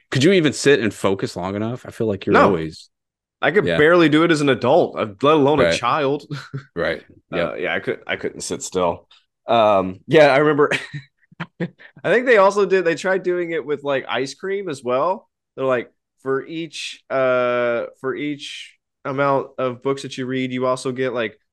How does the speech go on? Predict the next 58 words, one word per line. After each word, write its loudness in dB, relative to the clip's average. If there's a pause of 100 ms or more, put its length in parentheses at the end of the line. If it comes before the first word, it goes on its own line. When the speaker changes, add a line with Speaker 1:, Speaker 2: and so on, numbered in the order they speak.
(120)
Speaker 2:
a -10
scoop -10
of -4
ice 2
cream, -2
scoop -12
of -4
ice 0
cream, -10
scoop -14
of -8
ice 0
cream, -2
banana, 0
banana." -2
Like, -6
you -12
get -8
to -4
build 0
a -2
banana -4
split, -4
basically. -2
Speaker 1:
Oh, 2
Speaker 2:
I 2
got, 4
Speaker 1:
wow. 4
Speaker 2:
like, -2 (260)
a 2
scoop -8
of -6
ice -4
cream, -6
I -2
think. 4
Speaker 1:
<laughs> -2
Here 2
you 6
go, 6
Kyle. 2
Here, -6 (360)
here's -2
a -2
pity -4
scoop. -4 (580)
Speaker 2:
But 6
what 4
sucked 2
about 0
the 0
book, -2
here's 2
the -6
thing 4
that -2
sucked -4
about, -4